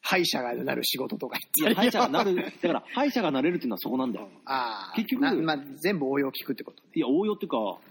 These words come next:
Speaker 2: なんか嫌なことあっても、それを笑いにできれば、
Speaker 1: うん。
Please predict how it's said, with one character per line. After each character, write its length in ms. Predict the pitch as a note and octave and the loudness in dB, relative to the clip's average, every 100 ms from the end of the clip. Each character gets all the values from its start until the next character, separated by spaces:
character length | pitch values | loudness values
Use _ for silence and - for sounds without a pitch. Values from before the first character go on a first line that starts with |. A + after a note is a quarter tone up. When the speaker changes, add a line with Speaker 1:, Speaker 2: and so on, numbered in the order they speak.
| - - - _ _ _ _ F#3 | -20 -20 -20 _ _ _ _ -4
Speaker 2:
な 120 | C4 | -2
ん 60 | G#3+ | 0
か 100 | D#3+ | 0
嫌 180 | G3 | 0
な 80 | A3 | 0
こ 100 | B2+ | -2
と 100 | A#3 | -2
あ 20 | |
っ 100 | - | -4
て 80 | A2+ | -6
も、 320 | G2 G#2 F2 _ _ _ - _ _ _ | -6 -6 -8 _ _ _ -20 _ _ _
そ 160 | - G3 | -6 -2
れ 100 | B3 | 0
を 160 | G#3+ E3+ | 0 0
笑 340 | F#3+ A3+ A3+ | -2 -4 -4
い 20 | |
に 140 | A3 F#3+ | -6 -6
で 120 | G#3 | -2
き 100 | A#3+ | 0
れ 120 | A3 | 0
ば、 360 | A2 G#2+ F#2 - | -2 -2 -4 -10
Speaker 1:
う 40 | |
ん。 100 | A2 | -18